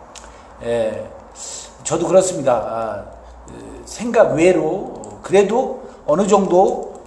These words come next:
어, 바른미래당, 어, 지지율이 좀 나올 줄 알았는데, 어, 생각보다, 기대한 것보다 너무 낮아서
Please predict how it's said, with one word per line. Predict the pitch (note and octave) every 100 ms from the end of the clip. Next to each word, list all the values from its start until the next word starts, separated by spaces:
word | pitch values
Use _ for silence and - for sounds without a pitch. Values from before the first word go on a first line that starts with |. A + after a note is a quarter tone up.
| -
어, | A#2 A2+ A2+ - - - - -
바른미래당, | C#3+ E3 E3+ D#3 D3 C#3 B2+ B2 - - - - -
어, | A#2+ A#2 A2+ A2 - - - -
지지율이 | - D#3 D#3+ E3+ C3 A#2+ F3+ A3+ C3 -
좀 | A#2 A2+ G#2 - - - - - - -
나올 | C#3+ C#3
줄 | C#3+
알았는데, | C3 C3+ A#2 A2+ D3+ - - - - - - -
어, | G#2+ G#2 G2+ - - - - - -
생각보다, | - E3 F3 C#3 B2+ B2
기대한 | - C#3 C#3+
것보다 | B2+ A2 G#2+ G#2+
너무 | D#3 F#3
낮아서 | D3+ B2 A2+ - G#2 A#2